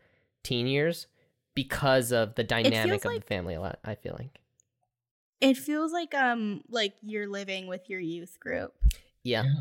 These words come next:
Speaker 2: Yeah.
Speaker 1: I can see that.
Speaker 2: Um, I also, like,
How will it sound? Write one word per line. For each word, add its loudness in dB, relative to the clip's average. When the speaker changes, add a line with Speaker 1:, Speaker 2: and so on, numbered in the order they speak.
Speaker 2:
Yeah. 2
Speaker 1:
I -6
can -6
see -4
that. -4
Speaker 2:
Um, 4
I 4
also, -2
like, -2